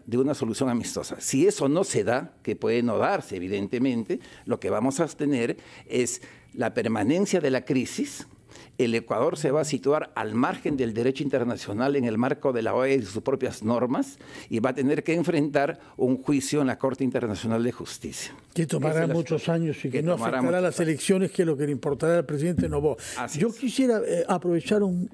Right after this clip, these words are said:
Speaker 2: instante para introducir otro tema, que es la imposición de visas, eh, por parte de México a los ciudadanos peruanos que quieran ir a ese país. La pregunta es, ¿esta decisión atenta contra los fundamentos de la Alianza del Pacífico,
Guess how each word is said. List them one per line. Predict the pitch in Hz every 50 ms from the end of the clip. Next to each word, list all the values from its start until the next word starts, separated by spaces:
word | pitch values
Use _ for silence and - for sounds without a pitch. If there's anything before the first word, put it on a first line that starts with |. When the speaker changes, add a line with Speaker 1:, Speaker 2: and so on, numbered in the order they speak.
| - -
Speaker 2:
instante | 190 165 - - - 240 208 160 - - 107 - - - - - - -
para | 165 147 156
introducir | 139 - 156 151 135 147 185
otro | 185 156 - 160 131 -
tema, | - 202 185 180
que | 160 165
es | - -
la | 156 156
imposición | 143 - - 156 139 160 151 - - 220 208 208 196 - - - - -
de | - 147 143 135
visas, | 135 180 196 - - - 208 190 - - - - - - - - - -
eh, | 202 180 165 160 156 139
por | - 151 135 -
parte | 190 175 151 - 160
de | 151
México | 180 170 - 214 190 170 - 202 - -
a | 175 160
los | 160 135
ciudadanos | 120 147 156 175 180 -
peruanos | - - 165 160 180 180 170 -
que | - 151
quieran | 131 156 170 170 165 165
ir | 170 170
a | 170
ese | 170 - - 147
país. | - 165 156 156 143 - - - -
La | - 147
pregunta | - 190 226 277 302 240 - 208
es, | 185 175 156 - - - - - - - - - - - -
¿esta | 285 294 254 - - 247
decisión | 220 170 - 196 180 - - 240 233 - - -
atenta | 185 180 - - - 233 240 254 269 269 - - 285 294 294 294 - - - -
contra | - 170 143 175 156
los | 147 135
fundamentos | - - 160 139 151 143 147 175 208 240 233 - - 240 208 151 143
de | 175 190 185
la | 175 165
Alianza | 160 175 208 220 208 214 - 190 175
del | 165 220 226 208
Pacífico, | - 226 196 - 254 247 - 269 247 - 320 330